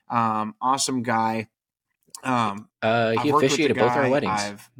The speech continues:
Speaker 1: been all over the world, officiated both of our weddings. I've been all over the world with this cat. And, um, here is our buddy Chance. We want to save him for last because he is just the best.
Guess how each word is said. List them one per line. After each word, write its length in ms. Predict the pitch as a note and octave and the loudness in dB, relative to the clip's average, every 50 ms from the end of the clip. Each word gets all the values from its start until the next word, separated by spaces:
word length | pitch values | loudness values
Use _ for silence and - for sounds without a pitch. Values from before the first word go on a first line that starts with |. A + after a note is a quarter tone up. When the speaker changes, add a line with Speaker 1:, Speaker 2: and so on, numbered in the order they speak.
| A#2 A2 - | -18 -10 -4
Speaker 1:
been 280 | C#3 C3 B2 B2 A#2 - | 0 0 2 2 0 -2
all 260 | - C3+ C3 C3 C3 | -2 0 2 2 2
over 200 | B2+ A#2+ B2 A#2 | 0 0 -4 -6
the 140 | A#2 A2+ A2+ | -4 -4 -4
world, 480 | A2+ B2 B2+ B2+ C3 C3 C3 B2+ - | -4 -4 0 2 2 2 2 0 -2
officiated 560 | - A#2 - D#3 D#3 - - D#3 D3 C3 A2 | -8 -8 -4 -4 -2 -2 0 0 0 0 0
both 160 | C3+ C3 A#2+ - | 0 -2 -2 -4
of 100 | A2+ A2+ | -4 -4
our 100 | G#2+ A2 | -2 0
weddings. 500 | A#2+ B2 B2 A#2+ A#2+ B2 B2 A#2 - - - - - - - - - | 0 0 0 0 -2 -4 -4 -6 -8 -10 -14 -20 -20 -20 -20 -8 -4
I've 160 | C3+ C3+ B2 | -2 -2 0
been 140 | B2+ A#2+ A#2+ | -2 -2 -2
all 180 | - D3+ D3+ | 0 0 2
over 180 | D3 C3 A#2+ B2+ | 2 2 0 -4
the 80 | A#2 B2 | -4 -2
world 140 | B2 B2 B2 | -4 -4 -4
with 120 | B2 A#2 | -4 -6
this 160 | - A#2+ - | -6 -8 -8
cat. 400 | - - - A#2 A#2 A2 - - _ _ - - - _ _ _ - | -8 -4 -2 -2 0 -2 -2 -6 _ _ -20 -20 -20 _ _ _ -4
And, 560 | C#3 C3 B2+ B2 B2 A#2+ A#2 A#2 A2+ A2 G#2 - B2 | 0 0 2 2 2 2 2 0 0 -2 -4 -4 -2
um, 340 | B2 A#2 A2+ A2 A2 G#2+ | -2 0 0 -2 -2 -4
here 400 | G#2+ - - - C#3+ D3+ D#3 D#3 D3 | -8 -8 -2 0 2 4 4 2 0
is 400 | - C#3+ C3+ B2+ B2 A#2 A2+ - | -2 -2 -2 -2 -2 -2 -4 -2
our 180 | A#2 B2 A#2+ A2+ | 0 0 0 2
buddy 300 | A2+ B2+ A#2+ A2+ A2 G#2 | 0 -2 -2 -2 -4 -6
Chance. 640 | - - - - D#3+ D#3 D3 C#3 C3 - - - - _ _ _ _ _ _ _ _ _ | -4 -4 -2 0 0 2 0 0 0 -2 -4 -6 -8 _ _ _ _ _ _ _ _ _
We 80 | C3 | -6
want 160 | A#2+ B2+ A#2 A2 | -4 -4 -4 -4
to 60 | - | -2
save 160 | C3 B2 A2+ | -2 -2 -2
him 100 | A#2+ A2 | -2 -6
for 180 | A#2 - A#2+ A2+ | -6 -8 -8 -6
last 400 | A#2 A#2 A#2 A2+ A2+ A2+ - - | -2 -2 -2 -2 -2 -4 -8 -12
because 540 | A2+ A2 - A#2+ A2+ A2+ A2 A2 G#2 - | -16 -12 -8 -6 -6 -6 -6 -6 -6 -8
he 180 | - - A#2+ A#2 | -6 -6 -4 -4
is 140 | A2+ G#2 - | -4 -4 -6
just 240 | - A2+ A2 - - | -6 -8 -8 -8 -8
the 60 | G#2+ | -4
best. 420 | B2 B2 B2 B2 - - - - | 0 0 0 0 0 -4 -6 -8